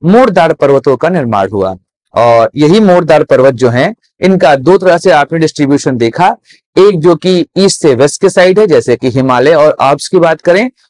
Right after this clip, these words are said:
और दूसरा है north से south, जैसे हम rockies या andes की बात करें। यह concept एफ़बी Taylor ने उन्नीस सौ आठ में दिया था, लेकिन इस concept को लेकर वैज्ञानिकों में एक मत नहीं रहा। कारण यह है कि जब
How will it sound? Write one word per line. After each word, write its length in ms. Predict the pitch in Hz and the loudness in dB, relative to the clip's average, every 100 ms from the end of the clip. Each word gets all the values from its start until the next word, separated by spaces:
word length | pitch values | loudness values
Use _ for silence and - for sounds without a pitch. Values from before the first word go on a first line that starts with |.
| _ - | _ -6
और 100 | 269 | 0
दूसरा 320 | 254 - 196 | 0 0 -2
है 160 | 175 196 | 0 -2
north 260 | 147 139 | -2 -2
से 140 | - 147 | -4 -4
south, 240 | 143 180 | 0 0
जैसे 320 | 156 139 143 147 | 0 -2 0 -2
हम 180 | 175 160 | 0 2
rockies 440 | 123 - 170 147 | 0 0 -2 0
या 120 | 196 - | 0 -2
andes 320 | 135 120 123 | -2 -2 -4
की 140 | - 117 | -6 -4
बात 200 | 76 76 | -4 -4
करें। 180 | - - _ _ _ _ _ _ _ _ _ _ _ _ _ | -6 -8 _ _ _ _ _ _ _ _ _ _ _ _ _
यह 140 | 254 | 0
concept 540 | 208 196 175 240 254 - | 2 0 0 0 -2 -2
एफ़बी 280 | 170 147 226 | -2 0 0
Taylor 200 | 254 135 | 2 0
ने 120 | 175 | 0
उन्नीस 320 | 254 151 156 | 0 0 0
सौ 100 | - | 0
आठ 200 | 220 147 139 | 0 -2 -4
में 140 | 131 | -4
दिया 200 | 117 131 | -2 -2
था, 160 | - 110 - _ - _ _ | -2 -8 -8 _ -20 _ _
लेकिन 240 | 226 339 370 | 2 2 2
इस 200 | 359 - | 0 -2
concept 540 | - 202 208 277 277 269 | 0 0 2 0 0 0
को 140 | 254 | 0
लेकर 480 | 190 160 139 185 233 | 2 0 0 0 0
वैज्ञानिकों 600 | 180 175 160 156 165 240 | 0 0 -2 -2 -2 0
में 120 | 240 | 0
एक 360 | 233 - 202 185 | 0 2 0 0
मत 200 | 190 196 | -2 -2
नहीं 180 | 143 139 | 0 0
रहा। 220 | 113 104 92 _ | 0 -2 -4 _
कारण 280 | 147 160 214 | -2 0 2
यह 220 | 208 151 | 0 0
है 60 | 165 - _ _ _ | -2 -6 _ _ _
कि 80 | 220 | 0
जब 260 | 190 226 | 2 2